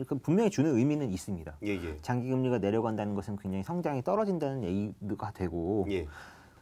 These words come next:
Speaker 1: 왜냐면 장기 금리가 중요한 거예요. 장기 금리는 이제 시장에서 정하는 것이고,
Speaker 2: 예.
Speaker 1: 단기 금리는 정책 금리거든요.
Speaker 2: 그쵸.
Speaker 1: 그러면
Speaker 2: 그러니까 이 한국은행에서 기준 금리를 정하는 거는 단기 금리를 정하는 거고.
Speaker 1: 그렇죠.
Speaker 2: 예, 그리고 이제 그 장기 금리는 이제 시장 금리.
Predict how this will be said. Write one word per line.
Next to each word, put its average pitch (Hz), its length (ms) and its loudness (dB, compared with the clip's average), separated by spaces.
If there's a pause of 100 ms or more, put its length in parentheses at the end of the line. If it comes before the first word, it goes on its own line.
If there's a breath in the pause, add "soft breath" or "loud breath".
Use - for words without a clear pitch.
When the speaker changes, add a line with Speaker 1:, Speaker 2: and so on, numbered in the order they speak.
(120)
Speaker 1:
왜냐면 151 320 2
장기 190 300 2
금리가 226 300 4
중요한 123 300 0
거예요. 117 120 4
장기 175 300 0
금리는 196 340 2
이제 135 100 2
시장에서 202 400 -2
정하는 110 380 0
것이고, 85 600 -2
Speaker 2:
예. - 40 -6
Speaker 1:
단기 147 240 2
금리는 135 300 2
정책 131 320 -2
금리거든요. 87 760 -2
Speaker 2:
그쵸. 82 300 -8 (180)
Speaker 1:
그러면 135 460 0 (180 loud breath)
Speaker 2:
그러니까 151 420 2
이 - 60 2
한국은행에서 185 800 4
기준 165 300 2
금리를 151 320 4
정하는 123 400 4
거는 123 380 4
단기 156 300 2
금리를 127 340 4
정하는 90 300 0
거고. 85 280 -4 (300)
Speaker 1:
그렇죠. 139 600 2
Speaker 2:
예, 208 80 0
그리고 131 320 0
이제 117 240 0
그 110 320 -2
장기 127 240 -2
금리는 131 380 4
이제 113 80 0
시장 151 260 0
금리. 101 300 0